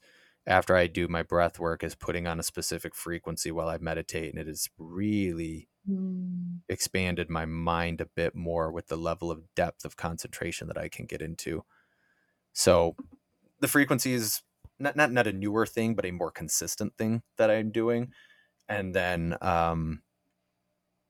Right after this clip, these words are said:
Speaker 1: I've been very intrigued by shadow work recently
Speaker 2: Mm.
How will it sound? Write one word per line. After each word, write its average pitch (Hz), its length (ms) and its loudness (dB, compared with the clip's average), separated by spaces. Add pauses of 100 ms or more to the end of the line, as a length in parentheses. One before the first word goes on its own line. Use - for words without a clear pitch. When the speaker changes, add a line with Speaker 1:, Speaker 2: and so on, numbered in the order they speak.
(220)
Speaker 1:
I've 90 200 -2
been 90 180 0
very 95 560 2
intrigued 90 540 -4
by 82 160 -2
shadow 85 420 -2
work 69 360 -10 (280)
recently - 440 -8
Speaker 2:
Mm. 196 1000 2